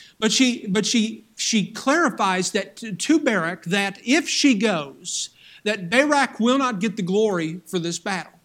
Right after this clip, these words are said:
And in fact, a woman will get the ba-, will get the, the honor for this, for this battle. Nevertheless, Barak is content.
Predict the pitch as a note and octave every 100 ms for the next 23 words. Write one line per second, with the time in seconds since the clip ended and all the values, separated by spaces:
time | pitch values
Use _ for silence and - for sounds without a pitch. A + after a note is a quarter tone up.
0 | _ _ - _ F3+ F#3+ F3+ A3+ A3 A3
1 | - G3 F#3+ A#3+ C4+ E3 E3 F3 - _
2 | - F#3 F#3 F#3 F3 E3+ F3+ G3+ F#3+ F#3
3 | F#3 F#3+ G3 F3+ F3 - E3 F#3 G#3 G3+
4 | G#3+ E3+ D3+ _ _ _ _ _ _ _
5 | - - - F#3+ F3 E3+ - - - E3+
6 | E3+ - E3+ C#3+ - _ - - - G3+
7 | G3+ G3+ G#3+ A3 - G3 G3 F#3 F3+ E3
8 | D#3 - - F3+ - A3+ C4+ -